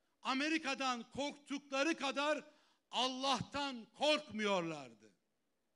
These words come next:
Onlar Hazreti Hüseyin'in dediği gibi gırtlaklarından aşağıya helal lokma inmediği için olayın gerçek yönünü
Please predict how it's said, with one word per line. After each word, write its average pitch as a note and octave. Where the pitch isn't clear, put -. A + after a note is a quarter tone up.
Onlar C#4+
Hazreti C4+
Hüseyin'in D4
dediği C#4+
gibi A#3+
gırtlaklarından D4
aşağıya C#4
helal D4
lokma C4+
inmediği D4+
için G#3+
olayın C#4
gerçek D4
yönünü C#4